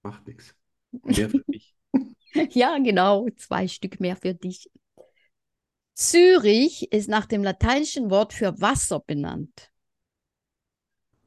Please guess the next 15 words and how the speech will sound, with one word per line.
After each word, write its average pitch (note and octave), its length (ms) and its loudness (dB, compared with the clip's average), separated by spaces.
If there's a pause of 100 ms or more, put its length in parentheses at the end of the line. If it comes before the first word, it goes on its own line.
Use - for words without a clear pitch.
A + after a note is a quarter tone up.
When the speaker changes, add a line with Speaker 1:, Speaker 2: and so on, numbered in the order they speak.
(260)
Speaker 1:
Hm? C3 100 -4
Speaker 2:
Was E3 160 -6
auch F3 120 -8
immer G3 160 -2
das G3 160 -4
lateinische F3 560 -4
Wort D#3+ 200 -8
für D#3+ 180 -4
Wasser D#3 380 -8
ist. - 140 -16
Speaker 1:
Ja, B2 180 2
ich G2+ 120 -2
überlege G#2+ 520 0
gerade. F#2+ 480 -8 (640)
Hm. C#3+ 340 0